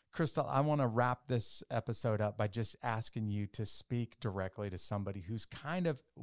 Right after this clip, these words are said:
find them, found themselves in the circumstances that you're in. The deck is stacked against them.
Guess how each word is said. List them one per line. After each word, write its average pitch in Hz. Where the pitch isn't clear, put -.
find 135
them, 117
found 131
themselves 104
in 127
the 113
circumstances 131
that 110
you're 117
in. 110
The 98
deck 156
is 147
stacked 127
against 120
them. 117